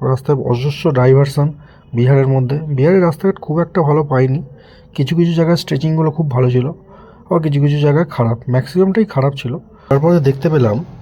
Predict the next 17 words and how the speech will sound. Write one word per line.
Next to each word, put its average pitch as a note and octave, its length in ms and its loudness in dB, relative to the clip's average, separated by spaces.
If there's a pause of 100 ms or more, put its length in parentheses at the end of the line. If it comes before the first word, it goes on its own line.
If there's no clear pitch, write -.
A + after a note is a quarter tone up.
(420)
কোনো D#3 180 0
একটা F#3 180 2
পাহাড়, A2+ 460 0 (580)
জানি D#3+ 200 4
না F3+ 160 4
নাম C3+ 260 4
কি C#3 160 0
এই D3 180 2
পাহাড়ের, A#2+ 320 2 (640)
তোমরা C#3+ 260 2
যদি D3 200 0
জেনে C3 240 2
থাকো C#3+ 180 0
কমেন্টে C3+ 400 2
অবশ্যই C3 380 0
জানিও। C3+ 300 2 (720)
দূর E3 140 4